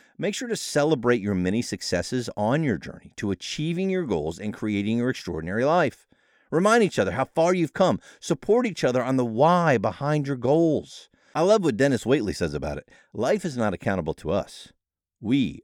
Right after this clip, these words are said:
are accountable to life." But beware, because as you work on your passion and purpose, you will hit plateaus. Expect it. Be ready to do the work necessary to break through them.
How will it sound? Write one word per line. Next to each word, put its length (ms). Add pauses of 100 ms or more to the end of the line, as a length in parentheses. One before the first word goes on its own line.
are 140
accountable 420
to 120
life." 540 (880)
But 140
beware, 380
because 320
as 320
you 80
work 260
on 80
your 100
passion 300
and 80
purpose, 320
you 200
will 260
hit 200
plateaus. 680 (340)
Expect 320
it. 120 (340)
Be 160
ready 420
to 140
do 120
the 80
work 220
necessary 540
to 60
break 280
through 200
them. 260